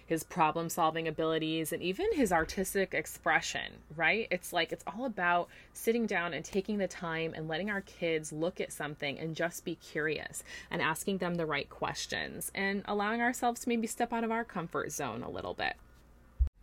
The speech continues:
Hey, Mama, can you believe it's already October? I mean, it's gonna be Christmas before we know it. And if you're anything like me, it's been quite a whirlwind of keeping up with the little ones, hasn't it? I have a question for you.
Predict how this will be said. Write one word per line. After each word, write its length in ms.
Hey, 200
Mama, 420
can 200
you 120
believe 460
it's 160
already 340
October? 720
I 80
mean, 140
it's 100
gonna 180
be 120
Christmas 720
before 300
we 140
know 200
it. 160
And 380
if 120
you're 100
anything 280
like 200
me, 180
it's 200
been 180
quite 380
a 60
whirlwind 680
of 140
keeping 360
up 140
with 100
the 80
little 260
ones, 280
hasn't 380
it? 120
I 60
have 100
a 40
question 380
for 200
you. 260